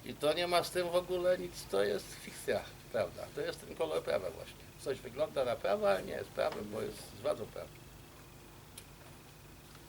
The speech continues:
I to jest to.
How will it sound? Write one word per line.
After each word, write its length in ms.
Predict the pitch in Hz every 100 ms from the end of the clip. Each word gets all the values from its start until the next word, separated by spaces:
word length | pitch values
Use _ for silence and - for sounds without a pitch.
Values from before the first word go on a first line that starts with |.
| - - - - - - - - - - - - - - - -
I 60 | 127
to 140 | 151
jest 160 | 175 -
to. 160 | 156